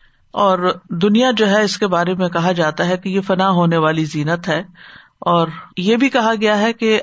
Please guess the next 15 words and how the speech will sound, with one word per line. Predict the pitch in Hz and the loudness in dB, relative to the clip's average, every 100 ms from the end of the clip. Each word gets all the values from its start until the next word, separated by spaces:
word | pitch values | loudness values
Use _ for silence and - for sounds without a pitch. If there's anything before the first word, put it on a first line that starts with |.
| - | -2
اللہ | 196 190 208 247 | 0 2 2 0
کی | - 226 | -2 -2
اطاعت | 202 196 196 220 - | -2 0 0 0 -2
کے | 226 | -4
علاوہ | 196 185 190 226 | 0 2 2 0
جو | 208 202 | 0 0
کام | 190 170 185 | 0 0 0
کیے | 190 202 214 | -2 0 0
جاتے | 214 180 147 190 | 2 0 -2 -2
ہیں | 185 180 175 - - - | -2 -4 -8 -20 -14 0
وہ | 220 | 2
اس | 208 202 | 2 0
میں | 190 | 0
آتے | 175 151 185 | 0 0 -2
ہیں۔ | 185 | -2